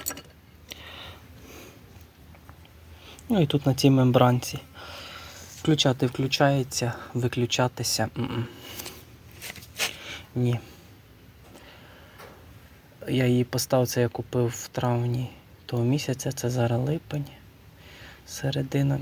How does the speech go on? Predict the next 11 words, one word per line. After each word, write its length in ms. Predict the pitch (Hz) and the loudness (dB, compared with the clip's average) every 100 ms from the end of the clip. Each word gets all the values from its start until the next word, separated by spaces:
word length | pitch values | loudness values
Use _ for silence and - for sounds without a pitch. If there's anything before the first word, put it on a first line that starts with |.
| 143 | 0
чотирнадцять 720 | - - 143 127 127 - - | 0 2 0 0 -4 -8 -6
місяців 680 | 123 120 - - - - 120 | -4 -4 -4 -10 -12 -12 -12
десь 160 | 151 - | -12 -12
так. 440 | - - - - - - - - - - - - - - - - - - - - - - - - | -10 -10 -10 -14 -16 -18 -20 -16 -14 -16 -18 -20 -20 -20 -20 -20 -20 -18 -16 -14 -12 -12 -8 0
Вона 180 | 127 | 2
пропрацювала 840 | 123 131 135 135 139 165 170 156 123 | 2 -2 -4 -4 -2 0 2 4 4
і 40 | |
бачите, 500 | 139 143 - - 143 - - - - - - - - - | 2 0 0 -2 -4 -8 -10 -20 -20 -20 -20 -20 -16 -2
включати 460 | 165 - 160 - | 0 2 0 0
включається, 760 | 143 160 - 156 151 139 - 131 | -6 -4 0 2 4 2 -2 -4
але 200 | 131 | -4